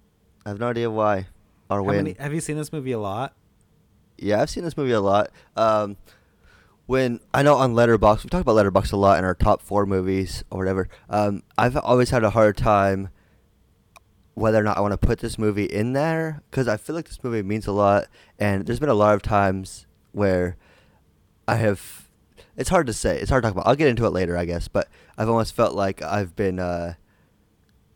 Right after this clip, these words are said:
Speaker 1: like, paused and, like, had my thought process alternated, and I feel like I've gone through that before, and I've really
Speaker 2: Mm-hmm.
Speaker 1: related to that. I,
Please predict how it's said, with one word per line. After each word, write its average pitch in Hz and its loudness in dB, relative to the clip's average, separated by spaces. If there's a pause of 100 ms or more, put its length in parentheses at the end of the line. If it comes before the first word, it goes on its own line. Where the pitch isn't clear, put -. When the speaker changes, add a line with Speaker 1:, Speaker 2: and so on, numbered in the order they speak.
(400)
Speaker 1:
like, - -10
paused 117 0
and, 98 -2
like, 98 -6
had 110 -4
my 95 -4 (580)
thought - -4
process 113 -4 (320)
alternated, 131 -2
and 98 -2 (240)
I 110 -8
feel 147 2
like 156 0
I've 120 -2
gone 110 0
through 160 -8
that 180 0 (180)
before, 180 0
and 127 0
I've 120 -2
really 135 0
Speaker 2:
Mm-hmm. 120 0
Speaker 1:
related 110 -2
to - -12
that. 147 -2
I, 107 -2